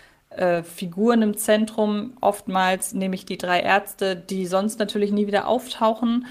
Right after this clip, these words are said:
Und die sind so exzentrisch und irgendwie,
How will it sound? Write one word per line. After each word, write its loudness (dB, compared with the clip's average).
Und -6
die 2
sind 2
so 0
exzentrisch 2
und -6
irgendwie, 4